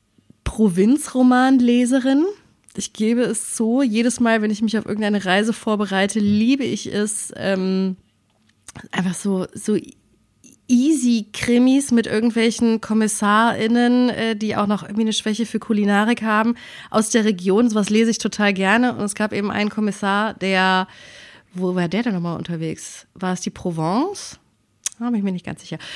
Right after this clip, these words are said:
Naja, und der hat sich halt jeden Tag dieses, dieses fantastische, ähm, Pain Bagnan reingefahren. Und ich fand's so geil, dass ich's mir bestimmt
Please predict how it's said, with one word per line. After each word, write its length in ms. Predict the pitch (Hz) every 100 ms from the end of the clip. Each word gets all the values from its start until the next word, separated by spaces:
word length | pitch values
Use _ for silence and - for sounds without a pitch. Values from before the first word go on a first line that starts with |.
| -
Naja, 220 | - 185 190
und 100 | 196
der 120 | 208
hat 120 | 240
sich 120 | -
halt 100 | 214
jeden 220 | 180 202 202
Tag 240 | 190 190
dieses, 440 | 196 175 180 - -
dieses 300 | 185 180 170
fantastische, 760 | 190 165 170 - - 175 170 165 - _ - -
ähm, 460 | 170 160 160 160 - -
Pain 520 | - 202 190 185 185 _ -
Bagnan 720 | 175 175 165 165 165 175 185 _ _ _
reingefahren. 720 | - 160 165 - 165 151 160 196 - - _
Und 80 | -
ich 100 | 170
fand's 200 | 185 175
so 120 | -
geil, 200 | 165 160 165
dass 100 | 170
ich's 120 | -
mir 100 | 175
bestimmt 340 | 160 - 175